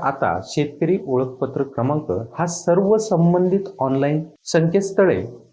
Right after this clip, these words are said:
पोर्टल, ऑनलाइन ॲप व प्रणाली इत्यादी यंत्रणांशी समन्वय साधून तांत्रिक सुधारणा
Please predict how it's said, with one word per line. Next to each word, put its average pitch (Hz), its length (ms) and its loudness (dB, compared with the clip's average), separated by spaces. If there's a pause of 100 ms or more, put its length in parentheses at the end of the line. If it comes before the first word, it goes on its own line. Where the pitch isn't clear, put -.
(100)
पोर्टल, 131 400 2 (320)
ऑनलाइन 170 440 2 (120)
ॲप - 500 -2
व 170 180 4
प्रणाली 165 520 2 (380)
इत्यादी 202 540 2
यंत्रणांशी 160 760 2 (280)
समन्वय 180 500 2
साधून 139 460 2 (160)
तांत्रिक 139 440 2
सुधारणा 127 440 0